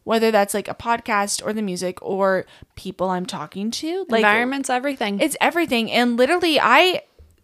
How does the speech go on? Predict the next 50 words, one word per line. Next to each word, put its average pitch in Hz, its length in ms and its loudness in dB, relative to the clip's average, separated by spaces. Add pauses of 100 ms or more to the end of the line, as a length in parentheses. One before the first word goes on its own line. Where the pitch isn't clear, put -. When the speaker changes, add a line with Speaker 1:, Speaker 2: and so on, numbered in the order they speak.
(120)
Speaker 1:
literally 370 460 2
went 320 160 2
down 233 160 2
to 214 40 0
this 208 160 0
point, 202 420 -4
Kate, 185 280 -6
where 202 220 2
I 254 460 4
put 254 100 -2
my 185 100 0
read 185 240 -4
receipts 240 360 -4
on 190 180 -2
my 262 120 0
phone, 226 300 -4 (220)
on 226 140 4
text, 220 480 -2 (280)
s-, - 160 -12
and 254 120 6
maybe 349 200 6
one 359 140 6
day 302 60 8
I'll 254 80 10
have 220 100 8
to 208 40 -10
take 190 160 -4
them 175 120 -4
Speaker 2:
Oh, 269 40 4
Speaker 1:
off. 294 60 6
Speaker 2:
yes, 339 260 8
Speaker 1:
I - 40 4
don't - 80 4
know. - 80 6
Speaker 2:
you - 40 2
told 294 280 2
me 311 120 0
this. 202 320 0
Speaker 1:
Yes, 240 440 4
and 254 200 2
it's 254 160 -2
because 277 680 0
I 247 260 4
want 233 320 2
to 254 60 -2
be 233 140 -2
able 208 240 0
to, 202 500 -4
um, 214 280 -2
literally, 240 540 2